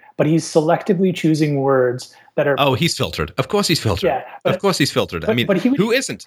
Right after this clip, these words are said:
Speaker 1: he would
Speaker 2: You're
Speaker 1: utilize
Speaker 2: filtered. I'm filtered. Of course,
Speaker 1: Yeah.
Speaker 2: because, you know, we, we have to take things one step at a time. We have to build our case slowly.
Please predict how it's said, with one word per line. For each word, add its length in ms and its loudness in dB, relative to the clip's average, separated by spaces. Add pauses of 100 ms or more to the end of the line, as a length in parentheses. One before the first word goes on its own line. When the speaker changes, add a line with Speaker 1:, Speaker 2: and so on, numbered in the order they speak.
Speaker 1:
he 100 0
would 140 2
Speaker 2:
You're 120 2
Speaker 1:
utilize 280 2
Speaker 2:
filtered. 200 -6
I'm 240 -2
filtered. 420 -4
Of 120 -6
course, 220 -2
Speaker 1:
Yeah. 80 4
Speaker 2:
because, 360 -2
you 60 -2
know, 140 -2
we, 200 -4
we 140 -4
have 180 -6
to 80 -6
take 280 -4
things 240 -4
one 160 -4
step 240 -2
at 60 -6
a 40 -12
time. 220 -2
We 60 0
have 80 -2
to 20 -12
build 200 0
our 80 2
case 240 -2
slowly. 340 -4